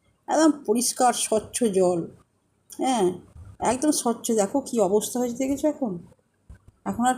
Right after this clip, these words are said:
কেউ এই পুকুরে নামে না, আমাদের সব চলে গেছি, আমাদের এই বাগানের পুকুরে আমরা সব স্নান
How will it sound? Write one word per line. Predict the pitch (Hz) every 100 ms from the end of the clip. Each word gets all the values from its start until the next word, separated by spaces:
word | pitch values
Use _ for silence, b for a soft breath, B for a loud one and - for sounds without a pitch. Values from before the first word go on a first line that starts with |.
| -
কেউ | 294 320
এই | 277
পুকুরে | 240 202 208
নামে | 190 170 170
না, | 175 175 - -
আমাদের | 202 233 269
সব | 269 285
চলে | 262 254
গেছি, | 285 285 349
আমাদের | 240 233 240
এই | 220
বাগানের | 196 196 220 214
পুকুরে | 220 262
আমরা | 233 220
সব | 214
স্নান | 185 185